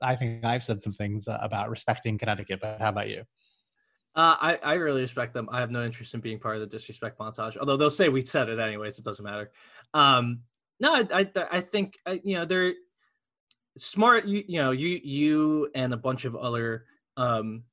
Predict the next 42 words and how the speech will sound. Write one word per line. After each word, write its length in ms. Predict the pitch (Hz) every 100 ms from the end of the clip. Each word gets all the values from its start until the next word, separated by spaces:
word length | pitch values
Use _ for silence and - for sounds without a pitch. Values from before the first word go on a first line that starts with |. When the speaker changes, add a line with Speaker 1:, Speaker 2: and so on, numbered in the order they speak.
| _ _ _ _ _ -
Speaker 2:
really 220 | 147 139
smart 300 | - 135 127
people 320 | 135 127 123
who 180 | 123 113
understand, 720 | 127 120 117 - 117 113 113 -
like, 260 | 120 123 _ _ _ -
you 80 |
know, 60 | 127
you 160 | 113 131
got, 200 | 123 120 -
I 80 |
think, 240 | 139 143 131
I 80 | 135
think, 240 | - 131 - _ _ _ _ -
um, 380 | 120 113 113 120 _ _ _ _ _ _
the 80 | 139
people 300 | 180 170 143
who 280 | 143 131 135
are, 260 | 123 127 -
like, 180 | 123 123
really 200 | 143 135
understand 500 | 131 120 - 127 123
the 60 |
data 540 | 113 127 123 117 113 113 _ _ _
and, 240 | 127 117 117
and 300 | 123 113 113
really, 340 | 131 131 127
like, 320 | 113 107 - _ _ _ _ _
you 100 | 147
know, 100 | 120
they're, 200 | 131 139 131
you 100 | 120
guys 240 | 147 151 135
are 60 |
less 240 | 123 127 -
likely 340 | 123 123 120
to 480 | 117 - 120 113 110 - _
change 360 | - - 131 113
course. 500 | - 120 156 - - _ _ _
Whereas 360 | 139 131 120 117
I'm 280 | 131 127 120
like, 280 | 113 110